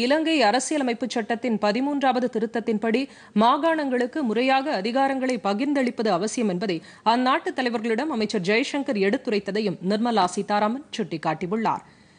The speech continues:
இந்தியாவின் கோரிக்கைகளை இலங்கை நிறைவேற்றுவதன் மூலம் தமிழர் பகுதியில் நிச்சயமாக முன்னேற்றம் ஏற்படும் என்றும் அவர் தெரிவித்துள்ளார். இலங்கை தமிழர்களுக்கு சம உரிமை வழங்குவது தொடர்பாக ஏற்கனவே பிரதமர் நரேந்திர மோடி இலங்கை அதிபரின் கவனத்திற்கு கொண்டு சென்றதையும் தமது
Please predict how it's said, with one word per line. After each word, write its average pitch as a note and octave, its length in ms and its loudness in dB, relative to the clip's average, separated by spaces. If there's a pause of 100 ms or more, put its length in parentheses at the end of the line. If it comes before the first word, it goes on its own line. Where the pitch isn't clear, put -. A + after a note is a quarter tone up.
(380)
இந்தியாவின் F#4 680 6
கோரிக்கைகளை C4+ 560 0 (260)
இலங்கை D4 340 2
நிறைவேற்றுவதன் A#3+ 680 0
மூலம் G#3+ 260 2 (160)
தமிழர் C#4+ 400 2
பகுதியில் A#3+ 460 -2
நிச்சயமாக D4 640 2
முன்னேற்றம் B3+ 500 0
ஏற்படும் G#3 340 -2
என்றும் C4 220 -2
அவர் F3 220 -6
தெரிவித்துள்ளார். F3 600 0 (720)
இலங்கை G#4 380 4
தமிழர்களுக்கு C#4 560 2 (120)
சம C4 320 4
உரிமை C#4 320 0
வழங்குவது A#3+ 480 2
தொடர்பாக G#3+ 460 2 (200)
ஏற்கனவே B3 420 0
பிரதமர் G#3 300 0
நரேந்திர C4 380 0
மோடி G#3+ 220 0 (200)
இலங்கை C#4+ 380 2
அதிபரின் A3+ 360 2
கவனத்திற்கு B3+ 560 -2
கொண்டு G#3 220 0
சென்றதையும் G3 420 0 (280)
தமது C4+ 240 2